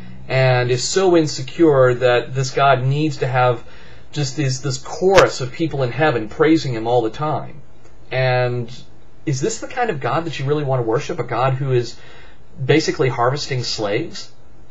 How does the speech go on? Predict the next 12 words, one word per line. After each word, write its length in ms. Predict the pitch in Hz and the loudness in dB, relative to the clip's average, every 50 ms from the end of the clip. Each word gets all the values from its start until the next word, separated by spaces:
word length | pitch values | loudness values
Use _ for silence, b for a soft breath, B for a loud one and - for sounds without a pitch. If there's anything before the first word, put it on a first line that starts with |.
| b b b b b b b b b b b b - - | b b b b b b b b b b b b -4 0
And 160 | 180 190 190 | 0 2 4
what 200 | 240 - - - | 4 4 2 0
proof 280 | - - - 247 - - | -6 -4 -4 -4 -4 -2
can 160 | - 196 185 | -2 0 2
you 140 | 175 170 165 | 4 6 6
offer 280 | 170 175 180 - 170 | 6 4 4 2 0
that 180 | 139 135 127 139 | 0 0 2 0
that 140 | 156 156 - | 0 0 2
really 320 | 160 170 170 160 - - | 4 4 6 4 4 6
is 280 | 165 180 185 180 - - | 6 8 8 6 4 0
the 100 | 120 113 | -4 -6
test? 500 | - - - - - - - - - | -4 -6 -8 -8 -8 -10 -10 -12 -12